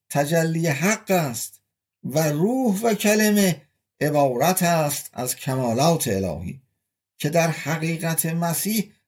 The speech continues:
تجلی نموده و اون کمالات نزد خدا بود، مثل آفتاب که در آینه به تمام ظهور جلوه نموده، زیرا مقصود از کلمه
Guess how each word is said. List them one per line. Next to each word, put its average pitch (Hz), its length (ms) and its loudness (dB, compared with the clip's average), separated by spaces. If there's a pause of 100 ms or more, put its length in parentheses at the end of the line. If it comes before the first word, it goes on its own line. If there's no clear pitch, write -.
تجلی 160 540 0
نموده 131 520 -2 (380)
و - 40 -4
اون 156 180 0
کمالات 156 840 0
نزد 135 320 -4
خدا 143 480 2
بود، 123 360 -6 (520)
مثل 165 240 0
آفتاب 175 1120 0 (800)
که 139 120 -2
در 156 400 2
آینه 151 800 0
به 156 220 -4
تمام 208 720 2
ظهور 175 560 0
جلوه 135 460 0
نموده، 120 520 0 (520)
زیرا 170 500 0
مقصود 160 800 -2
از 151 320 -4
کلمه 160 760 0